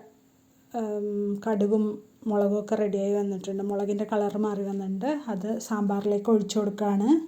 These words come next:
അങ്ങനെ നമ്മുടെ സാമ്പാർ റെഡി ആയിട്ടോ. ഇതെല്ലാവർക്കും ഇഷ്ടമായിട്ടുണ്ടാവുമല്ലോ. ഇഷ്ടമായെങ്കിൽ ലൈക്ക് ചെയ്യാനും കമൻറ്റ് ചെയ്യാനും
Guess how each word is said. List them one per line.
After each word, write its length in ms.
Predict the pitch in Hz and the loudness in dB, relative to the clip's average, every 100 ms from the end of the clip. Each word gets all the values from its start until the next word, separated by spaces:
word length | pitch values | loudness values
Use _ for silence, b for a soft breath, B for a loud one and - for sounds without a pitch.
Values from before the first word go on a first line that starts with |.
| - - 240 | -10 -8 -2
അങ്ങനെ 240 | 240 240 247 | 0 2 2
നമ്മുടെ 240 | 233 233 - | 2 0 0
സാമ്പാർ 420 | 220 214 208 226 240 | 0 2 2 2 4
റെഡി 200 | 220 202 202 | 2 4 2
ആയിട്ടോ. 280 | 196 208 196 - - _ _ _ _ _ - | 0 -4 -4 -8 -14 _ _ _ _ _ -8
ഇതെല്ലാവർക്കും 680 | 240 240 220 214 220 220 269 | 0 4 4 4 2 2 2
ഇഷ്ടമായിട്ടുണ്ടാവുമല്ലോ. 920 | - 233 220 226 220 220 220 226 226 220 - | 2 2 4 6 4 4 4 4 4 2 -2
ഇഷ്ടമായെങ്കിൽ 540 | - 226 208 202 226 247 | -4 -2 0 0 2 2
ലൈക്ക് 240 | 202 190 - | 2 -2 0
ചെയ്യാനും 400 | 226 202 202 285 294 | 0 2 4 2 2
കമൻറ്റ് 380 | 226 214 208 202 | -2 0 0 2
ചെയ്യാനും 360 | 220 196 202 | 0 2 4